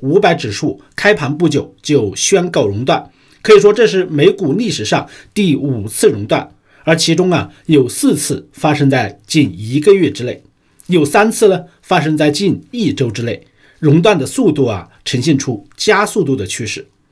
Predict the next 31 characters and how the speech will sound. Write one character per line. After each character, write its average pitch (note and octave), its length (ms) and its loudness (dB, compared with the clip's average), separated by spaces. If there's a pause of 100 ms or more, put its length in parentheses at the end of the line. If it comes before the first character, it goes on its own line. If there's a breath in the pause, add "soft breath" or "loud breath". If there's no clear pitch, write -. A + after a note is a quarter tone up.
(280 soft breath)
而 F3 180 2
标 C4 200 4
准 G#3 220 2
普 D3 100 -4
尔 D3 200 2
盘 B2+ 240 -4
中 E3 120 0
的 C#3 80 0
跌 D3+ 200 2
幅 A#2+ 180 -8
啊， G#2+ 140 -4
今 C#3+ 200 -2
天 C#3 240 0 (200 loud breath)
一 B2+ 200 -2
度 F3 240 2
达 G#2 240 -4
到 D#3 120 2
了 A#2 120 -2
百 G2+ 220 -4
分 C3 140 -6
之 C3+ 100 -4
十。 F2+ 320 -6 (640 soft breath)
在 A#3+ 160 4
过 A#3 180 6
去 G#3 300 0
七 - 280 -2
个 A3 160 2
交 F3 200 0
易 E3+ 100 4
日 D3+ 180 2
内， C#3+ 260 0